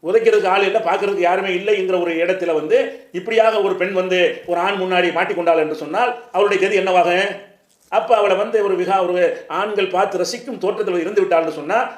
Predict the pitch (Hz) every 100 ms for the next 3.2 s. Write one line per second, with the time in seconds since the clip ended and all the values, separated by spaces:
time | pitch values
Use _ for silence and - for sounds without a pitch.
0 | - - 190 226 233 214 202 190 185 175
1 | 160 156 143 165 202 - - 170 180 -
2 | 165 196 202 247 196 185 185 220 226 175
3 | 180